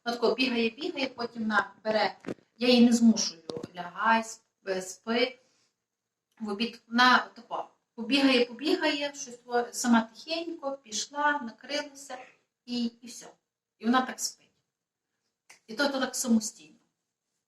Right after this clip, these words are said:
Інакше з Ванесою чекали, чекали на бабу, бо Маргаритка спить. Е, бабуся подзвонила нам і сказала, що її не буде, бо тому що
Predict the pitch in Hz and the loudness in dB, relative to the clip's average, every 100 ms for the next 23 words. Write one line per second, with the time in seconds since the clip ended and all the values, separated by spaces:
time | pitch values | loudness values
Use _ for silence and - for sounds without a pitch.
0 | _ 220 226 226 - - - _ - - | _ -2 0 2 2 2 -2 _ -20 -20
1 | _ _ _ - 214 220 220 - 196 - | _ _ _ -10 -2 2 2 2 -4 -8
2 | 214 - 202 175 - 214 254 330 359 302 | -8 -6 -10 -10 -10 -4 2 0 0 -10
3 | 277 262 233 202 196 196 196 208 202 - | -6 -8 -8 -14 -14 -14 -20 -20 -20 -20
4 | - 196 - - 277 - - _ _ _ | -20 -20 -14 -6 -6 -6 -20 _ _ _
5 | _ _ - 196 196 196 196 - 208 185 | _ _ -20 -20 -20 -18 -16 -12 -10 -10
6 | 185 185 - 185 226 262 247 226 226 - | -12 -14 -12 -8 -4 -2 -2 -4 -8 -12
7 | _ _ _ - 247 - 196 190 208 208 | _ _ _ -8 -8 -4 -4 -2 -4 -2
8 | - 180 202 - 208 196 175 165 156 165 | -2 0 0 -2 -8 -10 -10 -14 -18 -18
9 | 160 160 165 170 180 - 180 | -18 _ _ -18 -6 -4 -2